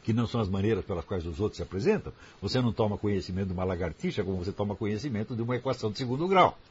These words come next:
ou de um, de uma, de uma ideologia política,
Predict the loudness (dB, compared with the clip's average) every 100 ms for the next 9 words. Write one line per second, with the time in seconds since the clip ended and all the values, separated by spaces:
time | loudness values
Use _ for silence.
0 | -20 -20 -20 -20 -20 -4 4 4 6 2
1 | 2 2 2 2 0 0 2 2 2 2
2 | 2 2 2 2 2 0 -8 -10